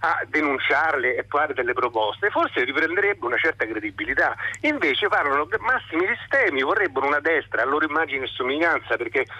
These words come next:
criticano la destra, ma insomma la destra fa la destra. E, e, e non c'è una, una, come dire, una chiara visione su problemi anche facili da individuare, da poter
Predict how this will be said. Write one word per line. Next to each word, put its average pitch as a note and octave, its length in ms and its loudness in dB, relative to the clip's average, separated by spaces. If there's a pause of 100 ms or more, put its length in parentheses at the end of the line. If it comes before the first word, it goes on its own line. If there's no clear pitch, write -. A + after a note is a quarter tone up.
(120)
criticano B2+ 460 2
la B2+ 100 2
destra, B2+ 460 0 (280)
ma D#3+ 200 2
insomma G2+ 220 0
la A2+ 100 2
destra D3+ 320 0
fa G#2 100 2
la A#2 100 2
destra. C3 440 -2 (300)
E, - 80 0
e, A#3 880 2
e B3+ 40 2
non C#4 180 2
c'è C4+ 280 2
una, F3 440 2
una, F3+ 260 2
come - 180 0
dire, G#3+ 240 0
una G3 360 2 (460)
chiara B3+ 380 2
visione G3+ 640 0
su G#3+ 240 -4
problemi F#3 500 2
anche D#3 360 0 (520)
facili G#3 420 0
da D#3 100 2
individuare, F3+ 600 0
da G#2+ 120 0
poter C#3+ 360 0